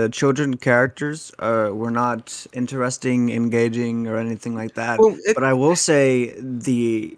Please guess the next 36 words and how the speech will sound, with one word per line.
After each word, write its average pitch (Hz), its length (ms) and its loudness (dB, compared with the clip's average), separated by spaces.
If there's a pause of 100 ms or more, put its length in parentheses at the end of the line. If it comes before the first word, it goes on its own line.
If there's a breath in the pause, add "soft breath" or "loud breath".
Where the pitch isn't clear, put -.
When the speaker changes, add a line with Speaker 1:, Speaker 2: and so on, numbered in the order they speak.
Speaker 1:
the 120 280 -6
child 135 420 0
actors 120 500 0
were 113 280 -4
really 135 640 -2
good. - 380 -2 (320)
Speaker 2:
Right, 160 140 4
I 131 40 6
Speaker 1:
The 135 40 6
Speaker 2:
was 156 80 4
gonna 170 140 6
Speaker 1:
delivery 147 160 4
Speaker 2:
say, - 20 2
Speaker 1:
was 135 200 4
Speaker 2:
the 135 60 2
Speaker 1:
really 120 280 4
good. 98 380 -6 (200)
Speaker 2:
The, 175 140 2
the 175 360 -2
children, 202 680 0
like, 139 220 -4
the 165 80 4
issue 190 160 0
with 151 80 -6
the 151 40 -8
children 127 360 -2
is 123 120 -10
not 123 280 0
how 120 200 0
the 123 100 -8
children 123 440 -2
are - 40 -10
being 123 280 -6
played. - 400 -2
It's - 180 -4
just - 440 -4